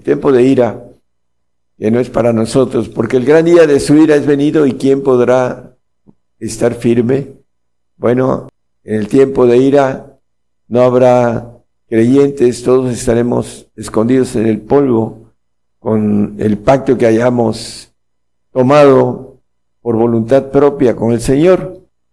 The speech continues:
sea de salvación, de santificación o de perfección. Eso depende de cada uno de nosotros. Romanos ocho diecisiete,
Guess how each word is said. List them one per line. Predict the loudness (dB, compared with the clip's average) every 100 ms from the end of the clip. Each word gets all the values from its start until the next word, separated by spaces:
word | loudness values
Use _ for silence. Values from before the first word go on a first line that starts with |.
| _
sea | 0 2 4
de | 2
salvación, | 0 0 0 0 2 0 2
de | -2
santificación | -2 -4 -4 -6 -2 -2 -2 -2
o | 0
de | 0
perfección. | -2 -4 -4 -4 -4 -4
Eso | -6 0
depende | 0 2 0 2 2
de | 2
cada | 0 2
uno | 2
de | 0
nosotros. | -2 -2 -2 -2 -6 -8 -16 _ _ _ _
Romanos | -2 2 2 2 2
ocho | 0 0 0 0 0
diecisiete, | 0 -2 -2 2 4 4 0 -2